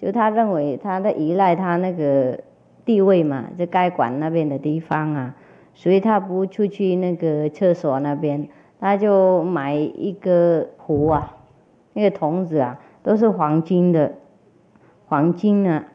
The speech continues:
啊，这里面是银子，外面是铺黄金的一点啊，涂黄金啊。然后他在那边排泄他的那个一号、二号啦，<laughs> 然后就叫一个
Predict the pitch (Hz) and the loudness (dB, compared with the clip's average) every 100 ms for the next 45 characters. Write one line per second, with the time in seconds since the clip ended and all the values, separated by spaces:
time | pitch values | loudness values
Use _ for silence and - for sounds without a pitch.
0 | _ - 226 220 254 226 180 208 196 196 | _ -4 -2 0 2 2 2 0 2 2
1 | 175 190 196 165 180 202 202 196 190 196 | 2 0 0 2 2 2 0 -2 -2 -2
2 | 175 202 180 139 143 147 175 170 143 147 | 0 -2 0 -2 -4 -2 -2 0 -2 -4
3 | 160 143 139 139 - 160 170 127 135 - | -4 -6 -6 -8 -4 -2 0 -2 -4 -2
4 | 151 151 123 175 _ - - _ - 185 | 0 0 -2 -8 _ -20 -20 _ -6 -2
5 | 196 180 160 165 175 175 180 185 196 180 | 0 2 2 2 2 2 0 0 0 0
6 | 180 180 175 175 170 185 - 135 131 - | 0 0 0 0 -4 -8 -10 -6 -6 0
7 | 180 170 165 151 143 139 143 156 139 120 | 0 2 0 0 -2 -4 -4 -4 -4 -6
8 | 139 _ _ _ _ 208 185 175 165 160 | -10 _ _ _ _ -2 0 2 2 2
9 | 160 160 151 139 147 - 156 - 170 196 | 0 0 -2 -2 -6 -8 -8 -6 -8 -10
10 | _ _ - - - - 170 202 185 180 | _ _ -20 -20 -20 -6 0 2 2 2
11 | 202 202 233 214 202 202 185 175 | -2 0 2 4 2 2 2 2